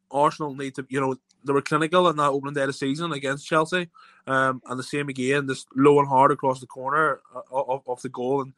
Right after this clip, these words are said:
you know, she won't get there. So she's a big concern, but yeah, number one's obviously Fran Kirby. But look, Chelsea have quality all over the pitch. It's just not, you can't, there's so many that you can pinpoint.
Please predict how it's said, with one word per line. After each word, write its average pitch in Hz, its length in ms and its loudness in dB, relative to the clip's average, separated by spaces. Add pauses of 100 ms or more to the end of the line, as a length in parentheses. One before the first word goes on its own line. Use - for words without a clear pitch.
(340)
you 123 80 -4
know, 131 100 0
she 131 140 -4
won't 131 140 -4
get 143 140 -2
there. 160 200 6
So 135 300 -4
she's 170 280 0
a 160 40 -4
big 156 180 2
concern, 156 480 2
but 135 200 -2 (480)
yeah, 143 280 2
number 156 240 0
one's 135 280 0
obviously 135 340 -2
Fran 131 300 -2
Kirby. 143 320 0
But 151 160 -2
look, 165 180 0
Chelsea 208 600 -2 (400)
have 147 160 -6
quality 147 380 4
all 135 160 4
over 139 160 0
the 123 100 -4
pitch. 165 380 -4
It's - 160 -8
just 165 240 -2
not, 143 320 4 (440)
you 147 100 -8
can't, 170 280 2 (120)
there's 139 200 -4
so 180 160 2
many 165 300 0
that 151 120 -6
you 131 60 -12
can 135 160 -10
pinpoint. 165 500 -4